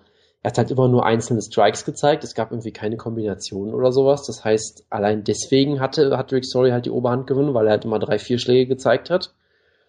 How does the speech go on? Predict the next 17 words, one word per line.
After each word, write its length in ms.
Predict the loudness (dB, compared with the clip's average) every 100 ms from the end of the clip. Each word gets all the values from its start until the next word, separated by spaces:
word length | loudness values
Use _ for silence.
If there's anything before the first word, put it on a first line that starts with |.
| _ _ _ _
Ähm, 280 | 4 4 4
das 200 | 0 0
halt, 160 | 0 0
wie 80 | 0
gesagt, 240 | 0 -2
das 120 | -6
hat 120 | -6 -6
es 100 | -4
diszipliniert 640 | -6 -6 -8 -2 -2 0
gemacht, 360 | 0 -2 0
hat 120 | -4 0
die 40 |
ganzen 360 | -2 -2 -2 0
Lücken 280 | 0 -2
von 200 | -2 0
Nelson 340 | 4 2 0 -2
ausgenutzt. 880 | 0 0 0 2 0 0 -14 -16